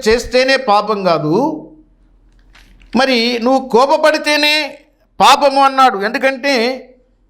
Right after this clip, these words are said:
పాపము లేక కోపము పాపానికి నడిపిస్తుంది. అందుకని ఇక్కడ ఏమన్నాడు, ఇరవై ఆరు వచనం, ఎఫెసీ పత్రిక నాలుగో అధ్యాయంలో చూడండి, "కోపపడుడి గాని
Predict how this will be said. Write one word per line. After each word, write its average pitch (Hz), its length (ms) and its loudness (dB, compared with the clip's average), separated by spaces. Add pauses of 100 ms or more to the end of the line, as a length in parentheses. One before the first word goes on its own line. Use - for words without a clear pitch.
(720)
పాపము 269 880 2 (400)
లేక 247 220 0
కోపము 294 720 2
పాపానికి 277 520 2
నడిపిస్తుంది. 214 840 -6 (240)
అందుకని 254 320 0
ఇక్కడ 240 180 0
ఏమన్నాడు, 240 480 0
ఇరవై 220 280 0
ఆరు 220 160 2
వచనం, 214 480 -4 (540)
ఎఫెసీ 220 340 0
పత్రిక 214 440 -2
నాలుగో 214 500 0
అధ్యాయంలో 202 380 0
చూడండి, 185 840 -2 (1400)
"కోపపడుడి 285 1000 0 (100)
గాని 208 520 -2